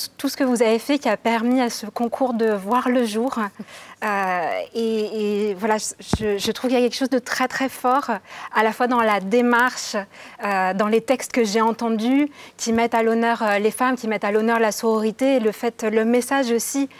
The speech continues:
que vous, euh, dans le projet même, vous avez réussi à apporter, c'est-à-dire dans un moment où on était, euh, beaucoup, euh, complètement, euh, paralysés, d'hébétude face, euh, voilà, à l'incompréhension et puis, et à la silenciation aussi, euh, des femmes, ce que vous avez dit, de trouver la force,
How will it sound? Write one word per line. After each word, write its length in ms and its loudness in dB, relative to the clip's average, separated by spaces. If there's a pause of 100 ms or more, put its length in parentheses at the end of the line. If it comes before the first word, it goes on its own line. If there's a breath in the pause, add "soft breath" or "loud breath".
(260 loud breath)
que 100 0
vous, 360 0 (360 loud breath)
euh, 340 0
dans 320 2
le 140 4
projet 360 0
même, 260 2
vous 120 -2
avez 200 4
réussi 360 0
à 60 4
apporter, 400 -2
c'est-à-dire 480 0
dans 200 0
un 80 0
moment 360 4
où 60 6
on 180 2
était, 320 0
euh, 60 0
beaucoup, 520 -2
euh, 80 0 (380 loud breath)
complètement, 500 2
euh, 160 2 (420 loud breath)
paralysés, 720 2
d'hébétude 800 0
face, 320 -4
euh, 80 0
voilà, 180 4
à 80 2
l'incompréhension 1000 -2
et 60 0
puis, 280 -6
et 200 2
à 60 2
la 140 2
silenciation 800 0
aussi, 360 -2
euh, 80 0
des 140 0
femmes, 280 2
ce 60 -6
que 60 -12
vous 180 -6
avez 200 -2
dit, 140 -2
de 100 -4
trouver 320 -2
la 120 2
force, 440 -2